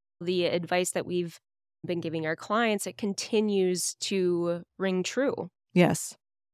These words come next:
Speaker 1: Especially for our clients that are coming to us to get some, a little support with the weight loss.
Speaker 2: It really is a timeless message.
Speaker 1: Mm-hmm. Well, I think that is such interesting research, and really it just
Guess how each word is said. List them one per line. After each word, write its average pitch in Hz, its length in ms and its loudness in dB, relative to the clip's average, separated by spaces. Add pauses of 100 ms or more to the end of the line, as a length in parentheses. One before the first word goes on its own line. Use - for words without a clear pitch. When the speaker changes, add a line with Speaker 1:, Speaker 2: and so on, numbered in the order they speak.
(200)
Speaker 1:
Especially 208 680 2
for - 160 -4
our 165 80 0
clients 160 340 -4
that 165 140 -4
are 151 80 -6
coming 160 300 -8
to - 180 -10
us 151 160 -8
to 160 100 -10
get 156 140 -8
some, 156 160 -8 (320)
a 247 80 -2
little 262 160 4
support - 500 0
with 165 160 -8
the 160 80 -6
weight 147 220 -8
loss. 147 420 -6
Speaker 2:
It 262 140 10
really 311 240 10
is 233 100 6
a 220 60 8
timeless 170 480 2
message. - 460 -6 (140)
Speaker 1:
Mm-hmm. 233 320 6 (800)
Well, 185 140 -6
I 240 100 2
think 294 200 4
that 208 160 4
is 196 140 0
such 247 280 2
interesting 247 580 4
research, 180 440 0
and 185 160 0
really 226 320 2
it 220 100 -2
just - 340 -4